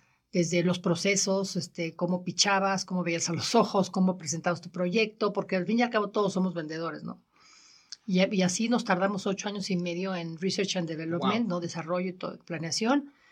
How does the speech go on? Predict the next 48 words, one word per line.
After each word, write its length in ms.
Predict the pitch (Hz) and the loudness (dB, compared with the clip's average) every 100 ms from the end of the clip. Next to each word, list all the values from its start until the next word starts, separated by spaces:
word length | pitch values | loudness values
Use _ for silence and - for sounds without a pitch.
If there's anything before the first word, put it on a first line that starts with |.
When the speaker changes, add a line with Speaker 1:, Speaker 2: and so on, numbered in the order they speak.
| - _ _ | -20 _ _
Speaker 1:
Y, 380 | 208 196 196 190 - | -2 0 2 0 0
pues, 160 | 190 | -2
lanzamos 460 | 196 175 196 196 202 | 0 0 0 0 0
Centro 580 | 220 196 214 226 214 - | -2 0 0 0 -2 -4
ocho 240 | 185 185 190 | -4 -4 -4
años 180 | 190 | -4
y 60 | 185 | -2
medio 220 | 180 196 | -2 -2
después. 580 | 214 214 226 220 294 - - - - _ _ | -4 -2 0 2 2 -2 -12 -20 -20 _ _
Eh, 100 | - | -2
me 140 | 180 180 | 2 2
traje 260 | 196 180 | 2 2
a 80 | 196 | 2
una 320 | 185 190 190 | 2 2 0
directora 580 | 175 170 170 180 175 180 | -2 -2 -2 0 0 0
de 120 | 175 | 0
Austria, 640 | 196 220 - - 196 240 - _ _ _ _ - | 4 4 2 -2 0 0 -4 _ _ _ _ -6
este, 500 | 175 - - 175 170 | 0 0 0 -4 -2
que 100 | 175 | 0
no 100 | 180 | 2
hablaba 200 | 190 185 | 2 4
ni 100 | 185 | 4
una 120 | 185 | 2
gota 140 | 180 | 2
de 60 | 190 | 0
español, 380 | - 214 233 254 | 0 2 4 4
pero, 140 | 190 | 4
pues, 120 | 175 | 2
ya 80 | 175 | 0
aprendió 360 | 185 175 175 180 | 0 0 0 0
perfecto 680 | 175 175 240 226 - 269 | -2 0 0 0 2 4
y, 100 | 262 | 4
y 240 | 180 175 180 | 0 -4 -2
así 200 | 180 214 | -2 -4
estamos. 480 | 208 262 269 190 170 | -2 2 2 2 -2
Entonces, 300 | - 190 202 | -8 -6 -2
lo 100 | 170 | -2
lanzamos 540 | 165 - 180 202 190 | -2 -4 -4 -4 -4
ocho 180 | 190 190 | -4 -4
años 160 | 185 | -6
y 60 | 180 | -6
medio 180 | 175 196 | -6 -4
después 640 | 208 - 220 233 302 - _ - - _ - | -6 -4 -2 0 -2 -8 _ -20 -20 _ -8
y, 80 | 196 | -4
pues, 220 | 196 190 | -2 -2
hoy 80 | 190 | -2
tenemos 440 | 202 185 185 185 | 0 0 0 -2
ya 300 | 180 175 175 | -4 -4 -4